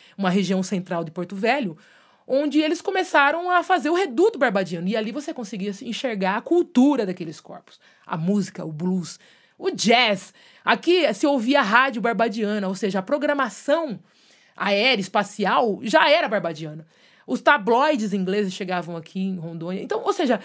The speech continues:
eles modificaram o espaço, né? Essas po-, como os negros que foram deslocados de Vila Bela des-, modificaram o espaço.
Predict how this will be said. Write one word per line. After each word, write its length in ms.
eles 180
modificaram 540
o 20
espaço, 440
né? 260
Essas 300
po-, 160
como 600
os 140
negros 680
que 140
foram 240
deslocados 440
de 60
Vila 200
Bela 280
des-, 300
modificaram 840
o 20
espaço. 500